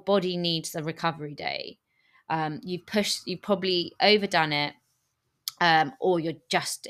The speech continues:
you're only as good as you recover, guys. So if you are feeling pain or soreness consistently, you need to really have a look at your re-, recovery protocols for sure. Um,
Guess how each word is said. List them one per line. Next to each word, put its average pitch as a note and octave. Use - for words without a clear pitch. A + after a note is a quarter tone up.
you're F3
only F#3
as F3
good D#3+
as D#3
you D3
recover, D3
guys. C#3
So D3+
if E3
you F#3
are E3
feeling F3+
pain E3
or D#3
soreness D#3+
consistently, D#3+
you D#3
need E3+
to -
really D#3
have D3+
a D3+
look C#3+
at C#3+
your D3
re-, -
recovery C#3+
protocols C#3
for -
sure. -
Um, D#3+